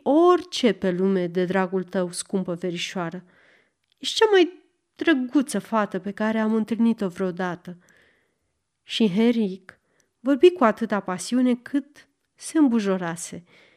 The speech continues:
Eva îl ascultă foarte calmă, cu naturalețea ei obișnuită. Se mulțumi doar să constate.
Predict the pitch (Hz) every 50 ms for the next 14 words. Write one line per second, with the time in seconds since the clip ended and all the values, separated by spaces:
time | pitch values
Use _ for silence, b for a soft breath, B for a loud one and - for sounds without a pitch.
0 | b b b b b b _ _ _ 294 311 294 330 320 302 294 285 277 254 247
1 | 247 - - 233 220 - 247 233 - - - 233 220 202 190 175 175 - 180 175
2 | - 180 165 160 160 170 175 175 175 - _ _ _ _ _ _ - 302 320 330
3 | 320 320 311 311 311 302 302 294 285 262 247 - - 214 202 208 202 202 202 202
4 | 190 175 190 190 - - - 185 175 175 170 175 - - 175 b b b b b
5 | b b b b b b b b _ _ _ _ _ _ _ - - 294 277 285
6 | 277 247 - - 277 302 311 311 285 277 269 262 247 - 240 - - 214 208 202
7 | - - 190 180 180 175 - 196 175 -